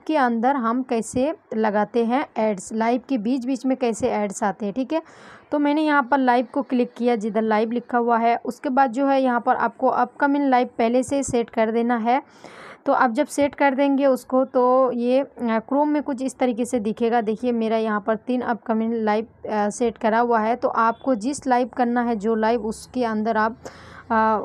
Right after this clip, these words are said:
ऊपर on करेंगे, एड्स लगाएंगे। तो इसको किस तरीके से लगाते हैं तो मैं आपको बताती हूँ। ये पेज जो है इस तरीके से कुछ दिख रहा है, देख सकते हैं आप।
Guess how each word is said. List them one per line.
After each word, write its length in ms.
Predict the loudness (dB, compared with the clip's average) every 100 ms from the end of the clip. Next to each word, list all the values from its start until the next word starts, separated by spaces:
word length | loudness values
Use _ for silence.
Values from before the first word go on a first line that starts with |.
| -4
ऊपर 460 | -2 0 2 2 2
on 200 | 2 2
करेंगे, 380 | 0 0 0 0
एड्स 340 | 0 -2 0
लगाएंगे। 480 | 0 0 0 0 -2
तो 200 | 0 -2
इसको 240 | -2 -6
किस 280 | -6 -8 -4
तरीके 260 | -4 -2 -4
से 120 | -2
लगाते 400 | -2 0 -2 -4
हैं 80 | -4
तो 100 | -4
मैं 160 | -2
आपको 240 | -4 -4 -4
बताती 400 | -2 -4 -4 -4
हूँ। 160 | -4 -4
ये 160 | -4
पेज 280 | -2 -2 -2
जो 180 | 0 0
है 160 | 0 -2
इस 140 | -4
तरीके 260 | -4 -4 -4
से 120 | -6
कुछ 180 | -6 -4
दिख 260 | -4 -4
रहा 120 | -2
है, 220 | -2 -4 -6
देख 160 | -6
सकते 320 | -8 -10 -6
हैं 180 | -4 -4
आप। 200 | -2 -4